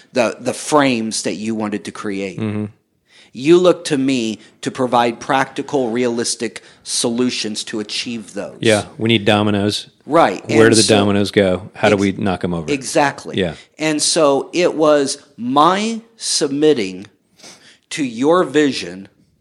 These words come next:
Speaker 1: and working within the constraints of your vision as the execution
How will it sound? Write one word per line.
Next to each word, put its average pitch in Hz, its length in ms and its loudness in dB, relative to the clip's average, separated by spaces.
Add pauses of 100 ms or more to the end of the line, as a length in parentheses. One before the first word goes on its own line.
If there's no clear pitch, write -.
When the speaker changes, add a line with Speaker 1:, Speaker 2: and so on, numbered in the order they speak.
(460)
Speaker 1:
and 131 240 -4
working 156 340 -2
within 139 280 -4
the 143 80 -2
constraints 165 720 -6
of 131 160 -4
your 151 300 4
vision 131 440 -2
as 131 300 -6
the 143 140 0
execution 120 840 -6